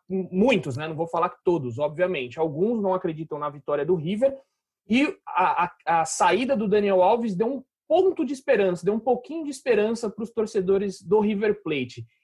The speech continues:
Então, essa sensação que eles estão tendo lá de que o São Paulo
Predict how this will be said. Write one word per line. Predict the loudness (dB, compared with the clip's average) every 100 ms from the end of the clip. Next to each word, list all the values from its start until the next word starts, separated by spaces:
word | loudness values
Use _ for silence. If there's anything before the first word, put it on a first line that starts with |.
| -4
Então, | 0 0
essa | 0 -6
sensação | -6 -4 -4 0 -2 -2
que |
eles | -4 -4
estão | -2 0
tendo | 2 4
lá | 4 2
de | 0
que | -8
o |
São | -6 -2
Paulo | 2 2 2